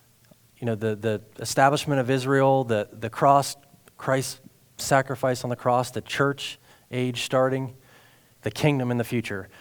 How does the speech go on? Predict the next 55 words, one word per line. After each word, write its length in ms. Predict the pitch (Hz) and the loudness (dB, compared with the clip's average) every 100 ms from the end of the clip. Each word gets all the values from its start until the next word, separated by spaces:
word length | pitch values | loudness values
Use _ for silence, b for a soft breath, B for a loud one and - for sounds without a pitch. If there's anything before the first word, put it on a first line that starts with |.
| b b | b b
When 140 | 127 | 0
you 120 | 127 117 | 0 2
properly 420 | - 160 185 180 | 6 6 6 4
divide 300 | 160 147 151 | 8 8 8
the 80 | 170 | 4
word 480 | 139 127 135 123 | 4 4 2 -4
and 140 | 127 117 | -6 -4
read 160 | 117 | 0
it 240 | 131 143 - _ - | 0 -2 -8 _ -8
in 160 | 120 | -6
proper 320 | 107 123 117 110 | -2 0 0 -2
context 640 | - 143 156 156 165 - | 2 2 4 4 4 0
and 120 | 127 117 | -6 -4
you 160 | 110 - | -4 -6
properly 360 | - 127 147 143 | 0 0 2 -2
interpret 380 | 147 135 120 110 | 0 -2 0 0
it, 160 | 110 - - - | -2 -4 -20 -14
you 60 | 113 | -2
get 120 | 143 | -2
a 40 | |
picture 300 | - 160 - 120 | 2 0 0 -2
that 80 | |
looks 220 | 117 117 113 | -2 -2 -2
like 160 | 110 | -2
this. 320 | 120 95 - b b b b b _ _ | -2 -2 -6 b b b b b _ _
Now, 100 | 123 | -2
again, 200 | 117 147 | 2 2
a 60 | 117 | 4
lot 260 | 117 165 | 6 6
of, 200 | 180 123 - | 6 0 -8
a 40 | 110 | -4
lot 160 | 127 | -4
of 60 | 139 | -4
people, 340 | 131 151 127 - _ - | -6 -6 -8 -12 _ -2
a 40 | |
lot 80 | 151 | 0
of 80 | 180 | 0
people's 200 | 170 156 | -2 -4
pictures 380 | - 139 147 123 | -4 -2 -4 -6
of 80 | 120 | -2
the 60 | |
Bible 220 | 113 120 | -2 0
don't 200 | 123 120 | 0 -2
look 160 | 123 151 | -2 -4
like 140 | 101 | -4
this. 380 | - - - - _ b b b b b b b b b _ _ _ _ | -6 -12 -14 -18 _ b b b b b b b b b _ _ _ _
Again, 480 | 123 143 110 107 - - | 2 4 4 -2 -10 -4
not 240 | 127 139 | 0 2
picking 200 | 160 151 | 2 2
on 300 | 147 143 120 | 2 2 0
the, 220 | 131 117 120 | 0 0 -2
the 140 | 131 | -4
Catholic 320 | - 143 135 | -2 -2 -2
Church, 340 | - 165 165 - | 0 0 0 0
but 220 | 120 | -2